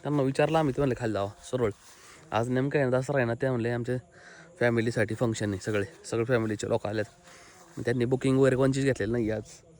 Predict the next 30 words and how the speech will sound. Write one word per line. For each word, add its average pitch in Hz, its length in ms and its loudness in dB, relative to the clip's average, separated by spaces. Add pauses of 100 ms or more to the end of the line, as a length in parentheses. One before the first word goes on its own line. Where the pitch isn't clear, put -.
(640)
ठीक - 100 -6
आहे 123 80 -2
म्हणलं, 107 240 -2
ठीक - 200 -10
आहे, - 140 -16
खाली 113 120 0
जाऊन 110 160 0
आलं 113 120 0
तर 120 200 4 (800)
त्यांच्याकडे 131 300 0
जेवण 165 280 8
पण 160 140 2
नाही 170 120 4
भेटणार 117 320 2
राव. 110 100 -2 (1600)
नशीब 113 260 -8
थंड 117 220 0
तरी 120 120 0
घेऊन 117 120 2
आलं, 107 120 -2
नाही 110 100 -2
तर 113 60 0
उपाशी 117 300 -4
मेला 110 220 0
असतो 113 180 -6
इथंच. - 180 -10 (4000)
इथून 135 240 -2
सरळ 131 340 4
खाली 104 140 -4
जाता. 101 180 -8